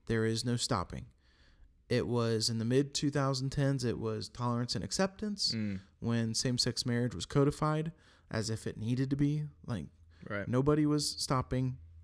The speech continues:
Speaker 1: them from participating in their lifestyle.
Speaker 2: No.
Speaker 1: But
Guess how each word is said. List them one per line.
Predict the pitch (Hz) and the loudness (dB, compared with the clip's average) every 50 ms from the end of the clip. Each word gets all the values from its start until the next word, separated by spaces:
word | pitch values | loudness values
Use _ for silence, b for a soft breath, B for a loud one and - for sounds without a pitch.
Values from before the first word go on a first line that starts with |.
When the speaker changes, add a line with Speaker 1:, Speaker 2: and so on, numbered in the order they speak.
| - - | -14 -8
Speaker 1:
them | - 135 131 123 120 | -4 -2 0 0 0
from | 117 - 117 110 | 0 -2 -4 -6
participating | - 120 - 123 113 - - - 113 113 117 117 | -4 -4 -2 -2 -2 -2 -2 -2 -2 0 0 0
in | 113 | 0
their | 117 123 | 2 2
lifestyle. | 117 110 92 85 82 - - - - - - - - - | 0 0 -2 -4 -6 -8 -8 -8 -10 -12 -12 -14 -14 -12
Speaker 2:
No. | - 120 117 107 101 - - - - - - - - - - | -10 -8 -8 -8 -8 -8 -10 -12 -12 -12 -12 -12 -12 -10 -4
Speaker 1:
But | - - 131 120 113 101 80 | 0 2 4 4 4 2 -2